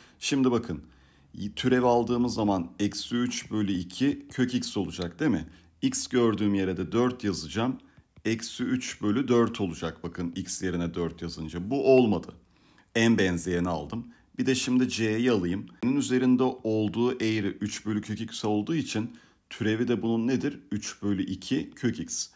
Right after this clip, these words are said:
Şimdi yerine yazarsak arkadaşlar f türev dört eşittir üç bölü iki kök dört.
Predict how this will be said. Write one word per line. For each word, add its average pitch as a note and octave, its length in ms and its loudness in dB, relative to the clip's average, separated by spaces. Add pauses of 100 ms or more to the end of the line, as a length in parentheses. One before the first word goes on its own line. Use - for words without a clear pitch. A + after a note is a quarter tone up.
(280)
Şimdi B2 320 0
yerine A2+ 360 2
yazarsak G#2+ 600 0
arkadaşlar F2+ 680 -2 (220)
f G#2 160 2
türev F#2 480 -4 (680)
dört G#2 520 0 (380)
eşittir G2+ 640 -4 (120)
üç A2 340 -8
bölü F#2 300 -2
iki F#2+ 260 -10
kök C3 320 -2
dört. C3 300 0